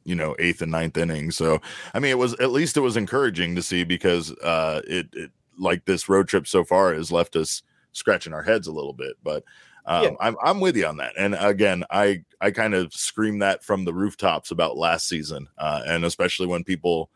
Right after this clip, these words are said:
Speaker 1: were, were picking them to win, like, sixty-five games. I'm like, you know, they were missing four s-, I get it. Everybody had injuries.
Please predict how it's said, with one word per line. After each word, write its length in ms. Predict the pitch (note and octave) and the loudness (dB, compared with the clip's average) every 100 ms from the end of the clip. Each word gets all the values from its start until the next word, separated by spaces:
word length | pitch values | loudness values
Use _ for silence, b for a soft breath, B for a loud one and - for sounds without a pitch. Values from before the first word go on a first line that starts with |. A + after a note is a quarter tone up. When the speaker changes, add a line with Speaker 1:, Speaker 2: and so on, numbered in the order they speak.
| _ _ - | _ _ -2
Speaker 1:
were, 260 | F2+ F2 - _ - | 2 2 0 _ 0
were 220 | G#2+ G#2 | 2 2
picking 260 | G2 F#2 F2 | 2 0 0
them 140 | F2 | 0
to 80 | E2+ | 0
win, 160 | F#2 | 2
like, 180 | F2+ F2+ | 2 2
sixty-five 640 | - G2+ - F2+ E2+ D#2+ | 0 -4 -2 0 2 2
games. 320 | E2+ E2+ E2 D#2 | 0 -2 -4 -6
I'm 100 | E2+ | -2
like, 240 | E2+ F2 B B B B B _ _ _ - - | -2 -4 B B B B B _ _ _ -20 -4
you 160 | F3+ | 0
know, 180 | F3+ G#3+ | 4 4
they 140 | G#3 F#3 | 4 4
were 140 | E3+ | 2
missing 480 | C#3 E3 - D#3+ D3+ | 4 2 4 0 0
four 400 | A#2+ - D3 C3+ | -4 2 4 2
s-, 140 | B2 - | 0 -2
I 100 | F3+ | -2
get 200 | A3+ F#3+ | 0 0
it. 140 | G#2 | 2
Everybody 460 | D3+ F3 G3 F3+ E3+ | 2 2 2 2 2
had 200 | D#3+ D3+ | 2 0
injuries. 460 | D3+ C#3 A2+ F#2 | -2 -4 -4 -4